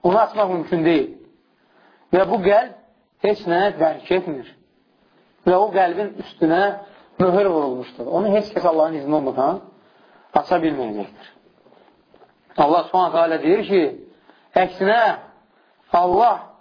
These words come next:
küfürlərinə görə onlara lənət etmişdir. Onlar Allaha sanki böhtan atıb deyir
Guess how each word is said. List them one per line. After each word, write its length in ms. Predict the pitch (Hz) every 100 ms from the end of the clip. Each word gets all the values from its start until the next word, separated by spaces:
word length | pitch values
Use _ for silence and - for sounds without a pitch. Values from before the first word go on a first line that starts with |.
| _
küfürlərinə 640 | 208 156 196 196 190 233 214
görə 180 | 202 208
onlara 240 | 185 175 190
lənət 320 | 170 151 165 147
etmişdir. 400 | - 113 - - - _ _ _ _ _ _ _ - _ _ _ _ _ _ _ _ _ _ _ -
Onlar 260 | 208 247 269
Allaha 600 | 233 226 196 233 254 233
sanki 640 | - 220 208 180 185 208 - - _ - _ _ _ _ _
böhtan 380 | 190 170 240 240
atıb 300 | 214 185 151
deyir 200 | 170